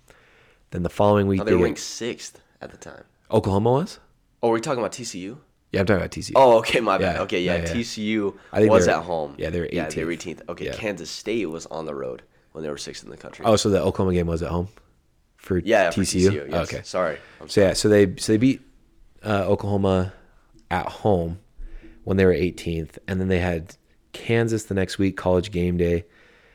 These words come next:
Speaker 1: I think, uh, it was, like, nineteen versus seventeen there. Then they beat Kansas, and then they go at home again with Oklahoma State and beat Oklahoma State at home.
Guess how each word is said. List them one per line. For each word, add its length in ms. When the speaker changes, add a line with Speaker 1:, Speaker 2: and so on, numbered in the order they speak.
Speaker 1:
I 40
think, 280
uh, 180
it 60
was, 160
like, 200
nineteen 440
versus 260
seventeen 520
there. 300
Then 100
they 80
beat 180
Kansas, 640
and 160
then 100
they 140
go 680
at 160
home 260
again 260
with 120
Oklahoma 300
State 540
and 140
beat 120
Oklahoma 320
State 280
at 80
home. 320